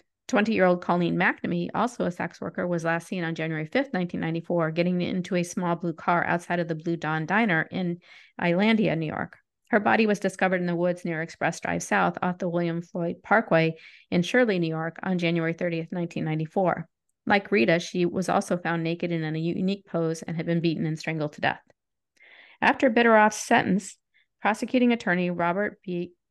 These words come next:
Biancal-, Caviglia, sorry, stated that Bitteroff was also a suspect in at least one of the ten murders attributed to the Long Island serial killer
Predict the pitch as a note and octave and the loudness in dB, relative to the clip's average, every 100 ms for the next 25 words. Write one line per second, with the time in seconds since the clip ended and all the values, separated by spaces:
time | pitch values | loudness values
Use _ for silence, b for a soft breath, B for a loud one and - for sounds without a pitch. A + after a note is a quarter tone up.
0 | - E3+ E3+ F3 - G#3+ F#3+ - _ _ | -6 -2 0 0 0 0 0 -4 _ _
1 | _ _ _ _ _ - F3+ B3 F#3+ D#3 | _ _ _ _ _ -4 2 2 2 -2
2 | F3+ - _ D#3 E3+ F3 B B - A3+ | -6 -12 _ -6 -6 -8 B B 0 4
3 | A#3 A3 G3 G3 G3 G3 F#3 F#3 F#3 F#3 | 6 4 4 6 6 4 2 2 2 2
4 | - F#3+ E3+ F3 - E3+ - E3 - F3+ | 2 0 0 -2 -2 -4 -4 -6 -4 -4
5 | F3 E3+ F#3 F#3 F3 E3 F3+ F3+ E3 E3 | -4 -2 0 0 -4 -4 -2 0 0 -2
6 | E3 D#3+ F3+ F3+ E3 - F3 D#3+ D#3 D#3+ | -4 -6 -4 -2 -2 -4 -4 -2 -2 -2
7 | D#3+ D#3 - C4 A3+ F#3 F3+ E3+ E3+ | -2 -4 2 4 6 4 2 2 2